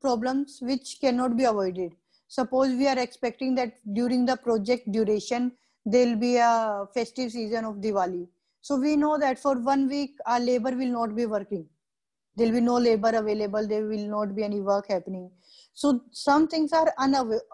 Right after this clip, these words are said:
unavoidable. You cannot change that. So that already you have to take a proactive approach towards it, कि या तो आप उसको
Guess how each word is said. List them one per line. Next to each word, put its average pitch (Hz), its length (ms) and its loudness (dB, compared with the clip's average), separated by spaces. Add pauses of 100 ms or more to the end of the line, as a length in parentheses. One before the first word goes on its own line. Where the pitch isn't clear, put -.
unavoidable. 214 680 0
You 208 220 -6
cannot 269 360 -4
change 254 300 -4
that. 165 240 -8 (360)
So 285 280 -4
that 269 240 -2 (120)
already 254 320 -2
you 294 160 -2
have 262 120 -2
to 269 100 -8
take 247 220 -6
a 302 140 -2 (440)
proactive 269 500 -2
approach 233 460 -6
towards 226 400 -2
it, 294 140 -4 (380)
कि 254 140 0
या 247 180 2
तो 285 80 -2
आप 277 200 -2
उसको 277 480 -4